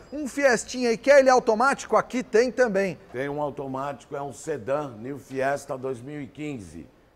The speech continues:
Speaker 2: com todas as condições que a gente costuma comentar dos seminovos,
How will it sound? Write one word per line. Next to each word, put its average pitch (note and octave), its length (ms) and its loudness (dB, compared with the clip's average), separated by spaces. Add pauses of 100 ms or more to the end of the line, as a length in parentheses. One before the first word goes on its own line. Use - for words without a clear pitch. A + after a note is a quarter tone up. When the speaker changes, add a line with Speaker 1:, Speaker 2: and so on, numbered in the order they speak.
(300)
Speaker 2:
com A#2 920 -8 (260)
todas C#3 340 -12
as B2+ 140 -10
condições C3 540 -12
que C3 80 -10
a B2 40 -10
gente A2+ 220 -12
costuma A#2 400 -16
comentar A2+ 460 -12
dos G#2 140 -18
seminovos, B2 760 -10